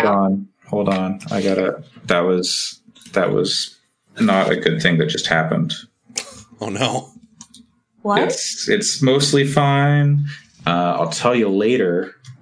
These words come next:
Speaker 2: I, I kinda complained about this, like, a couple days ago, but, uh, yeah, don't worry about it. I just have to move to my laptop instead of my P C.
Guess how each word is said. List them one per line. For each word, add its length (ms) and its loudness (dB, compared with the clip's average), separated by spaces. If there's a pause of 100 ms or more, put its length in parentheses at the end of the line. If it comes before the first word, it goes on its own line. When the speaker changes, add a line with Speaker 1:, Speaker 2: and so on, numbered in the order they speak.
Speaker 2:
I, 320 2
I 80 0
kinda 200 2
complained 380 2
about 240 2
this, 360 -2
like, 160 -2
a 40 -8
couple 240 -2
days 260 2
ago, 300 2
but, 400 0
uh, 220 -4
yeah, 260 -4 (100)
don't 200 -4
worry 80 -4
about 180 0
it. 120 -2 (920)
I 80 2
just 100 -2
have 140 0
to 60 0
move 160 0
to 60 -2
my 100 2
laptop 480 -2 (1120)
instead 320 0
of 40 -2
my 120 -2
P 180 -6
C. 180 -8